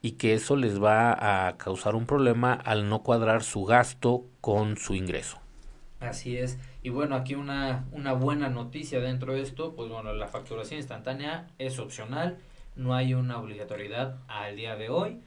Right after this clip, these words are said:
Speaker 2: pero pues bueno, ya veremos cómo va, eh, derivando esta,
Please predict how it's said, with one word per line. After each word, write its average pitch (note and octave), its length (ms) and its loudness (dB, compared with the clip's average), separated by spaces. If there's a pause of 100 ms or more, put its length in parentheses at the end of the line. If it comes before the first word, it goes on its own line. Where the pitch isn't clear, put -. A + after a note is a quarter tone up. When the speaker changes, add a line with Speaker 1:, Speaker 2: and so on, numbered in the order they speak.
(240)
Speaker 2:
pero D3 340 0
pues C3 140 -4
bueno, A#2 160 -4
ya A2 160 -4
veremos A2 400 -8
cómo G#2+ 320 -8
va, G#2+ 520 -6 (180)
eh, A2 220 -8
derivando A2 600 -8
esta, G2+ 580 -8